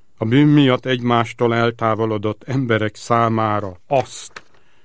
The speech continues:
hogy ismét egységre találjanak abban a közösségben, amelyet Jézus alapított. A Szent Lecke ezzel a mondattal fejeződik be.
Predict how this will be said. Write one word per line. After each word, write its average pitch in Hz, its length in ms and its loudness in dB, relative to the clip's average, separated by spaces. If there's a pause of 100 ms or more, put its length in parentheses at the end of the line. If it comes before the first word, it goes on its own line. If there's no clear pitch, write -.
(100)
hogy 113 180 -4
ismét 113 640 0 (100)
egységre 117 760 0
találjanak 107 1040 0
abban 127 300 2
a 113 80 2
közösségben, 104 1200 -4 (520)
amelyet 98 680 -6 (240)
Jézus 110 520 -2
alapított. 104 1080 -4 (1400)
A - 60 -14
Szent 226 200 0
Lecke 151 480 0 (220)
ezzel 117 340 2
a 110 60 4
mondattal 113 720 0
fejeződik 107 840 -4
be. 104 220 0